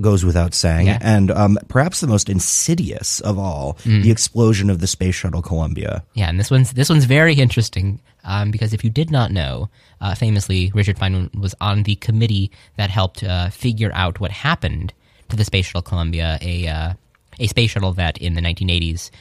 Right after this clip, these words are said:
Speaker 2: did, uh, explode in the middle of the air. Um, so if he's implicated in that, it's, it would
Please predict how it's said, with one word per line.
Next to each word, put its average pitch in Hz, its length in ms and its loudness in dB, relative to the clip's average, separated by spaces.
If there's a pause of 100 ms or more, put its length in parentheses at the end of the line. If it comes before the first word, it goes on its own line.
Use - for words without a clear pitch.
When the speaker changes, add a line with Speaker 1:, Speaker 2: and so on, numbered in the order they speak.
(260)
Speaker 2:
did, 85 400 -4 (160)
uh, 85 260 -6
explode 110 720 0
in 87 320 -2 (220)
the 92 180 -4
middle 92 260 -4
of 87 120 -8
the 85 180 -6
air. 76 320 -4 (580)
Um, 92 220 -4
so 92 100 -4
if 95 80 -2
he's 175 160 0
implicated 107 460 0
in 87 140 0
that, 90 280 -2
it's, - 160 -10
it 73 180 -10
would - 100 -12